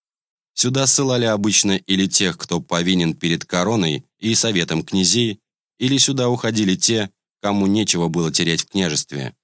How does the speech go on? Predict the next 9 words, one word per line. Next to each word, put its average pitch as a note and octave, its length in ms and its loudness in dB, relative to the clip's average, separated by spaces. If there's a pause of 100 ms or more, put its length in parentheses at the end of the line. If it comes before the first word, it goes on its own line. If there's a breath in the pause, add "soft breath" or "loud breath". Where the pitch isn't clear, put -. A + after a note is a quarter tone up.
(440)
Те, G2 180 0
кто F2+ 220 -4
был F2+ 220 0
опасен E2+ 600 0
по D#2+ 120 -4
тем F2 220 0
или F#2 280 0
иным F2 220 0
причинам, D2+ 640 -4